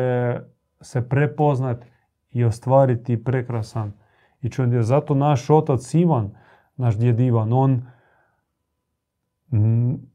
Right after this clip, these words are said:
on se druži naravno i sa duhovnjacima, ali <laughs> paradoksalno, no, puno više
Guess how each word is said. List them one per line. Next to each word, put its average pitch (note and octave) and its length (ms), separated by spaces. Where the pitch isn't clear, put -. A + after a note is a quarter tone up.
on C#3+ 220
se D#3 160
druži D3+ 420
naravno B2+ 580
i B2+ 180
sa A#2 360
duhovnjacima, C#3+ 1000
ali D#3+ 460
<laughs> - 500
paradoksalno, C3+ 800
no, B2 320
puno E3+ 300
više C#3+ 540